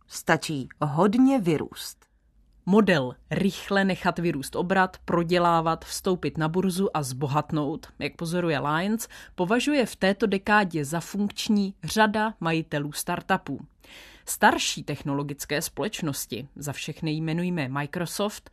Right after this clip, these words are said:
Speaker 2: generovaly zisky prakticky od začátku svého fungování.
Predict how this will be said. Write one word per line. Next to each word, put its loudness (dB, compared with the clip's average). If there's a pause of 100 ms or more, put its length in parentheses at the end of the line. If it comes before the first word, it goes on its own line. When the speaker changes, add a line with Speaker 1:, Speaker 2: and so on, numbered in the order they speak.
(280)
Speaker 2:
generovaly 4
zisky -2
prakticky -4
od -2
začátku 0
svého -2
fungování. -2